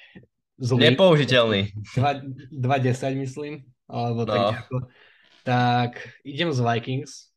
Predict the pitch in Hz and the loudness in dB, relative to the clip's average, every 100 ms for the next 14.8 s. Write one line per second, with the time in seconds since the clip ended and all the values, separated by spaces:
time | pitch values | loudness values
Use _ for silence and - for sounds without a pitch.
0 | - 110 117 117 113 113 110 113 113 107 | -12 -8 -6 -6 -8 -8 -8 -10 -12 -8
1 | 123 147 156 131 120 120 117 117 107 104 | -6 -6 -4 -2 -2 -2 -6 -8 -10 -10
2 | 110 120 135 _ _ _ _ _ _ 127 | -8 -10 -12 _ _ _ _ _ _ -4
3 | 123 127 127 120 123 113 127 120 113 123 | -2 -2 -2 -2 -2 -4 -6 -6 -6 -6
4 | 117 110 107 110 110 117 113 113 104 110 | -6 -8 -10 -12 -12 -10 -10 -10 -10 -10
5 | 123 131 _ 107 113 117 120 131 _ _ | -12 -14 _ -12 -8 -8 -10 -14 _ _
6 | _ _ _ _ 120 123 123 123 123 123 | _ _ _ _ -10 -6 -2 -2 -2 -4
7 | 120 143 151 156 151 127 160 143 131 139 | -6 -8 -8 -8 -10 -8 -6 -6 -8 -6
8 | 120 113 - 139 160 _ _ _ - 135 | -6 -6 -8 -14 -14 _ _ _ -10 -8
9 | 131 123 135 135 127 127 - 127 120 120 | -4 -4 -4 -4 -4 -6 -8 -6 -4 -2
10 | 120 110 - 131 120 127 131 123 - 117 | -2 -4 -10 -10 -6 -2 -2 -4 -6 -8
11 | 110 131 131 - _ _ _ _ 120 127 | -6 -10 -12 -20 _ _ _ _ -14 -12
12 | 135 127 135 104 120 117 113 _ _ 127 | -10 -6 -6 -4 -4 -4 -8 _ _ -6
13 | 127 143 139 131 - 127 131 127 113 135 | -4 -4 -6 -12 -8 -4 -2 -2 -2 -2
14 | 135 131 127 123 127 127 127 | -2 -6 -8 -8 -4 -2 -4